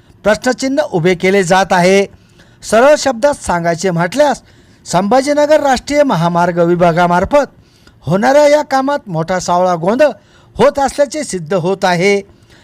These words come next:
याबाबत या कामाची उच्चस्तरीय चौकशी करण्यात यावी अशी मागणी नागरिक,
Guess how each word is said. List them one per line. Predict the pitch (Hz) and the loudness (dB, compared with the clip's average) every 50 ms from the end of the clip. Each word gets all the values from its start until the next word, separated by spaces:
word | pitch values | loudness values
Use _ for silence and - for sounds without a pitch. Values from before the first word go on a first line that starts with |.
| - _ - | -20 _ -2
याबाबत | 214 277 294 302 294 262 302 311 302 - - | 2 4 4 4 4 4 4 2 0 0 -4
या | 175 180 180 | -2 -2 -2
कामाची | 175 - 180 175 180 185 180 170 - 190 - | -2 -2 -2 -2 -2 -2 -4 -4 -6 -10 -10
उच्चस्तरीय | - 202 170 - - 190 180 160 - - 180 180 170 180 180 | -10 -10 -10 -6 -2 -2 -2 -2 0 -2 0 0 2 2 0
चौकशी | 160 165 185 180 170 160 180 175 - 180 | 0 2 2 0 2 0 -2 -4 -2 -4
करण्यात | 170 - 175 170 165 180 180 175 - | -4 -2 -2 -2 -2 -2 -2 -2 0
यावी | 196 208 254 311 277 - - - - _ _ - _ - | 2 2 2 0 -2 -6 -12 -16 -20 _ _ -20 _ -4
अशी | - 196 - - 277 | -2 -2 -2 0 0
मागणी | 269 277 269 262 254 294 302 | 0 0 0 0 0 -2 -2
नागरिक, | 285 254 214 220 233 262 294 277 247 | 0 0 0 0 0 0 -2 -4 -4